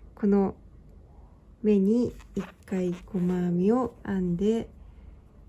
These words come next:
で、次はここに立ち上がりの鎖編みが三目あるので、その開いた穴に細編みを一回。で、次はこの段とこの段の境目にある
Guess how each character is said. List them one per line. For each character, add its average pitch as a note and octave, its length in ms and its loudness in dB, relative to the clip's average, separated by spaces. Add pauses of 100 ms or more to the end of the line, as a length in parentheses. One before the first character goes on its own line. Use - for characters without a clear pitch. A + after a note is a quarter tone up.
で、 C4 100 -6
次 B3+ 320 -4
は G3 180 2
こ F#3+ 80 -16 (140)
こ G#3+ 140 -2
に A3+ 360 2 (580)
立 - 180 -10
ち A#3 60 4
上 G#3+ 80 4
が G#3+ 100 4
り G#3+ 100 6
の G#3 160 4
鎖 G#3 400 -2
編 G3+ 160 2
み G3 100 2
が A#3+ 160 0
三 G#3+ 280 0
目 E3+ 240 -2 (520)
あ G3 100 -2
る F3+ 120 0
の E3+ 180 0
で、 A#3+ 260 2
そ A#3 180 -2
の A3 280 0 (560)
開 G#2 120 -2
い G2 40 -4
た G2 360 -2 (580)
穴 G3 260 2
に A3 360 2 (720)
細 F#3 180 2
編 F3 180 2
み F#3+ 120 4
を B3+ 80 0
一 G3+ 180 -6 (120)
回。 E3+ 300 -2 (1040)
で、 C4+ 100 -4
次 A#3 320 0
は F3+ 100 2
こ F#3+ 180 -2
の F#3+ 180 2
段 F3+ 260 0
と B3 180 -6
こ A3+ 160 -2
の F#3+ 160 2
段 F3 280 0
の F3 80 -2
境 F3+ 180 -6 (100)
目 F3 340 2
に G#3+ 440 2
あ G3+ 140 -2
る E3+ 260 0